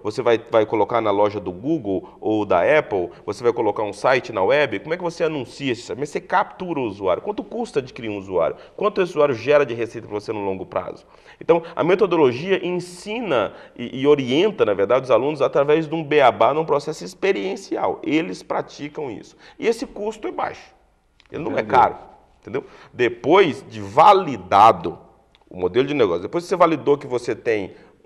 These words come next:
Speaker 1: uma solução pra um problema e que alguém tá disposto a pagar por isso, aí é a hora de escalar. Por isso que a startup, naquela definição, né, uma organização temporária,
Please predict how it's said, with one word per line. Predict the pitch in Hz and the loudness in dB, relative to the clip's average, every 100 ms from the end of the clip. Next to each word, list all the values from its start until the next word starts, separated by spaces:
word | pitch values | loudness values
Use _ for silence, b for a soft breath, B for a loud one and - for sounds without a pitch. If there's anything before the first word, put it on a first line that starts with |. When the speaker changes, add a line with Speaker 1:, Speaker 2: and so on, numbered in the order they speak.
| _ | _
Speaker 1:
uma | 127 113 | -4 -2
solução | 113 - 160 143 117 - 135 147 | -2 -2 -2 -2 -8 -4 -4 -2
pra | 139 | -2
um | 135 135 | -2 0
problema | 135 101 107 120 117 - - - | 0 0 0 -4 -6 -14 -20 -18
e | 110 | -6
que | 123 | 0
alguém | 95 101 | 0 0
tá | 104 | -10
disposto | 95 - 95 95 | -14 -12 -14 -12
a | - | -8
pagar | - 90 104 131 - _ _ _ _ _ | -8 -4 -4 -4 -10 _ _ _ _ _
por | 92 | -14
isso, | 123 165 - - b b | -12 -14 -16 -20 b b
aí | - 147 185 | 2 2 4
é | 170 | 2
a | 143 | 4
hora | 151 | 4
de | 151 151 | 2 -6
escalar. | - - - 160 95 - - _ _ _ _ _ _ | -20 -10 -4 -2 -4 -6 -18 _ _ _ _ _ _
Por | 107 | -12
isso | 147 - | -12 -8
que | 151 | -8
a | |
startup, | 143 131 107 - 127 - 87 | -2 0 0 0 -2 -2 -10
naquela | 95 101 | -8 -6
definição, | 95 92 98 80 - - 156 110 | -6 -8 -12 -16 -12 -8 -8 -6
né, | 98 | -6
uma | 98 85 B B | -6 -8 B B
organização | 98 95 98 107 | -4 -4 -4 -4
temporária, | 117 120 131 135 101 95 120 | 0 4 6 8 8 6 4